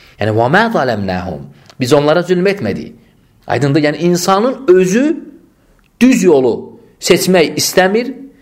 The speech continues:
yəni istəməyib, özü zəlaləti haqdan üstün gördüyünə görə Allah Təbaraka və Teala da onu azdırmışdı. وَمَا ظَلَمْنَاهُمْ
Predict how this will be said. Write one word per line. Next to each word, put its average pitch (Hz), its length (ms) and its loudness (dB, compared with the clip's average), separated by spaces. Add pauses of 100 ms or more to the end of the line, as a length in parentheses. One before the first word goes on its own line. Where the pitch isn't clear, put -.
(200)
yəni 131 140 -2
istəməyib, 202 640 0 (300)
özü 196 320 4 (100)
zəlaləti 160 720 0
haqdan 170 680 0
üstün 185 480 -2
gördüyünə 165 540 2
görə 185 300 2 (340)
Allah 143 260 2
Təbaraka 123 460 -2
və 113 160 -2
Teala 127 220 2
da 120 40 0
onu 135 200 -2 (380)
azdırmışdı. 95 520 -4 (220)
وَمَا 127 340 0
ظَلَمْنَاهُمْ 131 640 -2